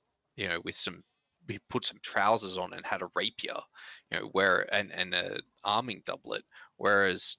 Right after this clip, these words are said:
you know, the guards came out in force and stuff. They managed to put it down quickly. They stopped it from getting across the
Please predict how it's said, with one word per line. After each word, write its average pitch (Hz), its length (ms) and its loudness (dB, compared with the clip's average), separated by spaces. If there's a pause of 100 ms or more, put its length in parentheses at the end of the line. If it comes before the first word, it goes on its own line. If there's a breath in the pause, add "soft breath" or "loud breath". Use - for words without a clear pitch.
you 101 100 -10
know, 92 80 -6
the 95 80 -4
guards 95 460 0
came 95 280 -6
out 95 220 -2
in 87 140 -8
force - 560 -4
and 92 100 -10
stuff. - 360 -4
They 82 100 -4
managed 90 380 -4
to 101 60 -6
put 95 220 -6
it - 120 -6
down 90 260 0
quickly. 92 440 -6
They 92 160 -4
stopped - 360 -4
it - 100 -12
from 95 200 -14
getting 90 260 -4
across - 340 -8
the - 120 -14